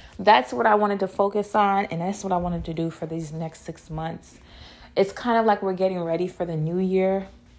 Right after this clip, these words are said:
before the new year begins. We're not setting no New Year's resolutions the night before or the week before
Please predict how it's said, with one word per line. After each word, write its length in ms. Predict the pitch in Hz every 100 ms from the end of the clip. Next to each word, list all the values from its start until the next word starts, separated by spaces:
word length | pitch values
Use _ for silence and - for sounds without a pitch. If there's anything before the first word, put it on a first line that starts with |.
| - -
before 680 | 160 170 - 180 170 160 160 -
the 80 |
new 240 | 156 156 156
year 120 | 151
begins. 480 | 151 151 151 - 156 - - -
We're 180 | 170 208
not 320 | 233 220 208
setting 320 | - 202 190
no 140 | 185 170
New 160 | 170
Year's 260 | 180 180 165
resolutions 880 | 165 160 156 160 156 175 160 156 - - - - -
the 120 | 160
night 300 | 165 156 -
before 640 | 156 - 156 147 147 143 - - -
or 160 | 175
the 80 | 160
week 260 | 147 151 -
before 720 | 160 - 160 151 151 151